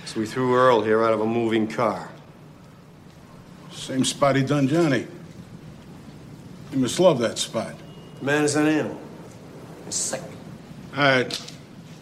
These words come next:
Speaker 2: I'll give you the money. As soon as I call Lom-, Mister Lombino, they'll check you out.
Speaker 1: Fine. Actually, perfect.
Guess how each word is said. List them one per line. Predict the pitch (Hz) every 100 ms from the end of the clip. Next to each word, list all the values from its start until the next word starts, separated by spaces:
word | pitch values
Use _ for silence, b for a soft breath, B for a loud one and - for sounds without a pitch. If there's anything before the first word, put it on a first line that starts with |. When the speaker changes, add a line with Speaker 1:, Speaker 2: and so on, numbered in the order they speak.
| - - - - - -
Speaker 2:
I'll |
give | 127
you | 110
the | 107
money. | 110 127 117 - - - - - - - - - - - - - - - - - - -
As |
soon | - 156
as | 143 131
I | 123
call | 117 135 135
Lom-, | 131 131 120 - - - - - - - -
Mister | - 175 - -
Lombino, | 87 92 101 98 107 110 104 98 - - - -
they'll | 95
check | - - 120 -
you | 110 101
out. | 87 76 - - - - - - - - - - - - - - - - - - - - - - - - - - - - - - - - - - - - - - -
Speaker 1:
Fine. | - 127 120 123 - - - - - - - -
Actually, | 247 269 - 202 190 202 - - - -
perfect. | - 285 - -